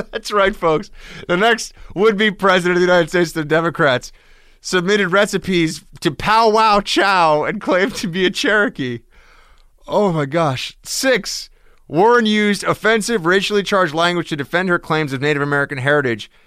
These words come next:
declaring that her family had, quote, high cheekbones like, quote, all the Indians do. Seven, Warren has now claimed that she may have one, one hundred, one thousand and twenty-fourth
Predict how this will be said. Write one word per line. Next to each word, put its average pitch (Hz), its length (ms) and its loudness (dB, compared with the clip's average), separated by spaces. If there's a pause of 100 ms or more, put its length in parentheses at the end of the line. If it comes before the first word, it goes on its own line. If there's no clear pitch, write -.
(140)
declaring 196 420 0
that 208 100 2
her 170 120 2
family 185 380 0
had, 160 200 -2
quote, 202 300 2
high 202 360 0
cheekbones 175 880 -2
like, 160 260 0
quote, 214 380 2
all 247 280 4
the 214 140 -6
Indians 139 540 -4
do. 95 400 -6 (960)
Seven, 208 600 0 (580)
Warren 226 300 4
has 196 160 0
now 220 220 2
claimed 220 280 0
that 190 80 -2
she 196 140 -2
may 190 220 2
have 180 360 2 (140)
one, 208 600 0
one 180 180 0
hundred, 196 380 -2
one 190 200 0
thousand 196 380 2
and 185 100 -2
twenty-fourth 185 680 -2